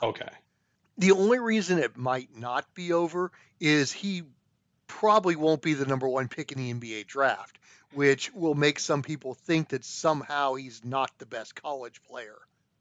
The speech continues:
Speaker 1: I hate those arguments. They're stupid. They're, they're irrelevant. Who cares? I still don't trust Pur-, Purdue in a big game. I, I just, I, I, I don't trust them in March.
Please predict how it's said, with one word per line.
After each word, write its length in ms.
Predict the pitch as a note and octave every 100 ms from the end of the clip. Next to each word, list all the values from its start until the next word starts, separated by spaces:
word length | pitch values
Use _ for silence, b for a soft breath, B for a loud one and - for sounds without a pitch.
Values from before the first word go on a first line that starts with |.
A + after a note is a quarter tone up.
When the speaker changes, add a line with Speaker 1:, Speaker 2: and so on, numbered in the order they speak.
| _ _ -
Speaker 1:
I 80 | B2+
hate 240 | B2 -
those 160 | G#2 G#2+
arguments. 380 | G#2 G#2+ G#2+
They're 120 | - G#2+
stupid. 640 | - - C3 A2 A#2 G#2
They're, 320 | D3+ C3 G#2+ - D3+ - _ -
they're 180 | C3+ A2+
irrelevant. 800 | B2 G#2+ A2 A2 A2 A2 A2 - b b _
Who 180 | - A2
cares? 680 | - G#2+ - - - - - _ _ _ _
I 120 | C3+ C#3+
still 280 | - E3+
don't 200 | D3+ B2+
trust 340 | - D3 A#2+ A2+
Pur-, 160 | A#2 G#2+ -
Purdue 300 | - A#2 A2+
in 60 | G#2
a 40 |
big 160 | G#2 G2
game. 260 | F#2+ F#2+ _ _ -
I, 240 | A#2+ - A2+
I 40 |
just, 220 | A2 A2+
I, 140 | A2+ A2+
I, 260 | A#2 A2
I 40 | G#2+
don't 260 | G#2 A2
trust 300 | G#2 A2+ G2+
them 280 | A2 G2+ F#2+ _ _ -
in 120 | G#2+
March. 400 | G2+ - -